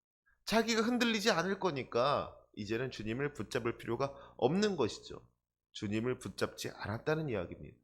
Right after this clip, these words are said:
주님을 의지하지 않았다는 거예요. 지금 누리고 있는 그 성공과 승리가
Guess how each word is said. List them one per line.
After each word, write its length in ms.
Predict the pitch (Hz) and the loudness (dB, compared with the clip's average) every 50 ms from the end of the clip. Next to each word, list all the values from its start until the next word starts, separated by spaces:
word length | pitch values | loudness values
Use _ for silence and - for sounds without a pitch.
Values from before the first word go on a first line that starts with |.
| _ _ _ _ _ _ _ _ _ _ _ _ - _ | _ _ _ _ _ _ _ _ _ _ _ _ -20 _
주님을 340 | - - 165 175 202 196 202 | -4 0 4 6 8 10 10
의지하지 680 | 180 147 170 196 208 180 190 - 202 190 180 - 170 165 | 10 10 10 8 6 6 8 10 10 10 10 10 8 8
않았다는 580 | 139 131 151 175 170 - 180 165 175 180 170 | 8 8 8 6 8 8 6 6 6 4 4
거예요. 340 | 147 117 92 78 67 - - - - _ - - - - - - | 2 2 2 2 0 -4 -8 -16 -20 _ -18 -16 -16 -16 -4 0
지금 400 | - 196 220 208 240 226 196 165 | 4 6 8 8 8 8 8 4
누리고 400 | 170 180 196 214 180 196 196 170 | 4 4 4 4 4 4 4 4
있는 300 | 151 147 165 175 165 156 | 4 4 2 0 0 0
그 220 | - - 165 170 | 0 2 2 2
성공과 880 | - - - 202 196 190 185 175 170 160 143 135 117 131 135 127 117 - | 2 0 0 0 0 0 0 0 0 -2 -2 -2 2 6 8 8 8 8
승리가 920 | - - - 214 214 202 175 143 120 - 156 190 180 127 - - - - | 6 2 0 0 2 2 2 2 6 8 10 10 10 8 6 2 -4 -12